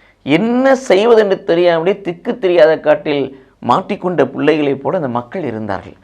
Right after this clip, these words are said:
ஆகவே இயேசு பெருமான் ஒன்றுமே கிடைக்காம வாழ்வுக்காக போராடி கொண்டிருக்கும் இந்த மக்களை பார்த்து, ஆவியிலே,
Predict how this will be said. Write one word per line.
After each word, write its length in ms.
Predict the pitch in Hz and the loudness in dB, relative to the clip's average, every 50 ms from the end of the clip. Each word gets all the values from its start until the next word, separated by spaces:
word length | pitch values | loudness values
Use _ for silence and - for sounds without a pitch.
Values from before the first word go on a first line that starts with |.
| _ _ _ _ _ | _ _ _ _ _
ஆகவே 580 | - - 95 110 131 156 175 190 170 196 196 | 0 2 4 4 2 2 -2 -4 -2 -2 -2
இயேசு 300 | 156 131 143 143 - 147 | -2 -2 -2 -2 -4 -6
பெருமான் 580 | 123 120 117 113 117 120 107 104 101 107 - _ _ _ _ _ _ _ _ _ _ _ _ _ _ _ _ _ _ _ _ _ | -4 -4 -4 -4 -4 -6 -6 -8 -8 -12 -16 _ _ _ _ _ _ _ _ _ _ _ _ _ _ _ _ _ _ _ _ _
ஒன்றுமே 520 | 110 113 117 120 123 135 151 170 196 220 233 | -16 -10 -8 -6 -4 -2 0 2 2 2 0
கிடைக்காம 720 | 220 - 147 139 151 147 - 156 143 139 135 131 113 87 - - _ _ _ _ _ _ _ _ _ _ _ _ _ - | 0 0 2 2 2 0 0 0 0 0 -2 -4 -8 -12 -16 -20 _ _ _ _ _ _ _ _ _ _ _ _ _ -2
வாழ்வுக்காக 640 | - 104 123 151 165 156 156 156 - 160 165 175 185 | 2 4 4 4 4 4 2 2 2 2 4 4 2
போராடி 580 | 185 180 127 117 135 147 156 165 180 190 196 - | 2 2 2 2 4 4 4 4 4 2 0 -2
கொண்டிருக்கும் 440 | - 139 135 139 139 139 139 131 | -4 -4 -2 -2 -4 -4 -4 -4
இந்த 120 | 127 123 113 | -4 -4 -2
மக்களை 460 | 110 110 107 - - 139 139 135 123 | -2 -4 -4 -2 -2 -2 0 0 0
பார்த்து, 340 | 127 113 104 104 104 - 107 | 0 0 0 0 0 -2 -2
ஆவியிலே, 520 | 92 95 104 123 143 143 143 147 151 165 | 0 2 2 2 2 2 0 0 2 2